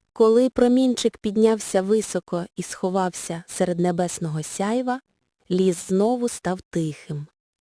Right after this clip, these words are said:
Їжачок неквапливо повернувся до свого кубельця.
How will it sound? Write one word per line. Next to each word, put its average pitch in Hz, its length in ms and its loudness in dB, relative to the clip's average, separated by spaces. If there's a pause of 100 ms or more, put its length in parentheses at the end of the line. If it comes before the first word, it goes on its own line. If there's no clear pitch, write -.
(800)
Їжачок 240 720 2
неквапливо 226 680 4
повернувся 208 640 2
до 175 120 -2
свого 185 420 0
кубельця. 151 840 -4